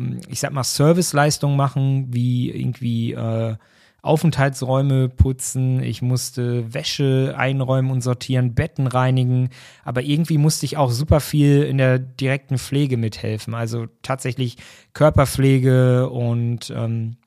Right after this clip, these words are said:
ja, Dinge, die ich heute vielleicht nicht mehr machen würde. Ich musste unter Um-, Umständen auch mal, äh, Subkutaninjektionen verabreichen. Also damals zu meinem Punkt, äh, Zeitpunkt, da wusste ich ja noch gar nicht,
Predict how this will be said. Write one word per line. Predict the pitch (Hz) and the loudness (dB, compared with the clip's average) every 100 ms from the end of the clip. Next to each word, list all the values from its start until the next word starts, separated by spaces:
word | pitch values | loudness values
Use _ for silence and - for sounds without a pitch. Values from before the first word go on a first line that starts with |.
| - _ _ - | -20 _ _ -4
ja, | 123 | 0
Dinge, | 120 147 135 | 4 4 4
die | 131 | 4
ich | 123 | 4
heute | 135 | 2
vielleicht | 120 127 117 | 2 -2 0
nicht | 147 - | 0 2
mehr | 147 | 2
machen | 147 143 135 | 4 2 4
würde. | 139 139 | 4 4
Ich | - | 2
musste | - - 104 110 131 127 - | -6 -14 -20 -12 -8 -8 -6
unter | 123 123 127 | -6 -6 -6
Um-, | 135 | -8
Umständen | 135 131 135 - 127 127 | -6 -4 -4 -2 -4 -2
auch | 123 127 | -4 0
mal, | 123 123 - - _ | 0 0 -6 -20 _
äh, | 127 | -6
Subkutaninjektionen | 117 127 131 - 151 165 151 143 - - 147 | -6 -4 -2 2 2 2 2 0 0 -2 0
verabreichen. | 147 147 143 139 139 135 139 135 139 - _ _ _ | 0 -2 0 2 2 2 0 0 -2 -10 _ _ _
Also | 135 120 | -4 -2
damals | 117 131 139 - | 2 2 2 0
zu | - | 0
meinem | 131 123 123 120 - - | 2 2 0 -6 -16 -2
Punkt, | - 139 135 - | 0 2 -2 -8
äh, | 131 127 123 | -10 -10 -4
Zeitpunkt, | 135 135 135 123 | -2 2 2 2
da | 117 123 | 0 2
wusste | 156 - | 0 0
ich | 127 | 0
ja | 131 | 2
noch | 123 - | 2 2
gar | 127 123 | 0 0
nicht, | 117 | -2